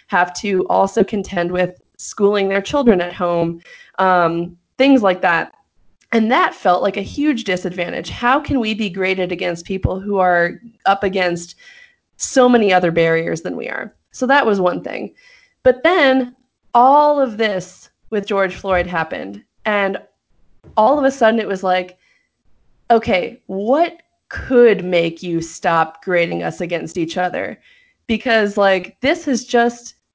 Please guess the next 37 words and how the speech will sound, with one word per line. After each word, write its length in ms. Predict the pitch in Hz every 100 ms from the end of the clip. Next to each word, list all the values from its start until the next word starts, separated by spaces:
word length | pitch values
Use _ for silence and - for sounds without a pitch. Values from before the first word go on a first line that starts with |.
| -
highlighted 960 | - - 240 269 214 175 170 180 180 -
all 340 | 208 262 311
of 160 | 285 208
the 260 | 208 208 202
inequity 840 | 196 202 202 190 180 170 165 170 _ _ _ -
in 120 | 214
the 80 | 202
grading 380 | 190 196 185 175
system 720 | - 185 - 170 165 170 -
that 220 | 202 202
is, 200 | 214 202
like, 180 | 202 -
so 460 | - - - 302
ugly. 520 | 262 214 190 170 - -
I 80 | 233
mean, 160 | 247
it 80 | 254
makes, 420 | 247 247 277 285
like, 200 | 208 190
law 280 | 202 196 202
school 280 | 226 - 208
grading 320 | 190 185 185
curves 340 | 180 185 180 180
even 240 | 240 226 208
uglier 400 | 190 190 185 180
than 120 | 175
they 120 | 170
really 280 | 170 185 180
truly 420 | 175 196 175 170
are. 360 | 87 160 160 185 _ _ _ _ _
So 360 | - 202 190 202
in 140 | 233
this 180 | 302 294
open 260 | 220 220 196
letter 320 | 175 175 175
to 160 | 175
my 160 | 202 185